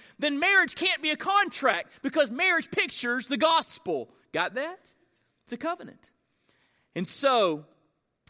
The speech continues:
this idea of, of covenant is so important to understanding marriage. It is a fundamental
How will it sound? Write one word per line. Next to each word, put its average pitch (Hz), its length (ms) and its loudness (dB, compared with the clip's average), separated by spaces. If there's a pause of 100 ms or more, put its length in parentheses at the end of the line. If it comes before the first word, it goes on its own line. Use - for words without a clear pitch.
(100)
this 220 200 -4
idea 220 500 0
of, 175 380 -2 (380)
of 185 260 -4
covenant 180 720 -6 (240)
is 190 180 -2
so 240 460 0
important 208 680 -2 (200)
to 190 260 -8
understanding 185 1040 -6
marriage. 170 260 -4
It 220 140 -4
is 208 140 -2
a 214 260 -2 (380)
fundamental 220 760 -2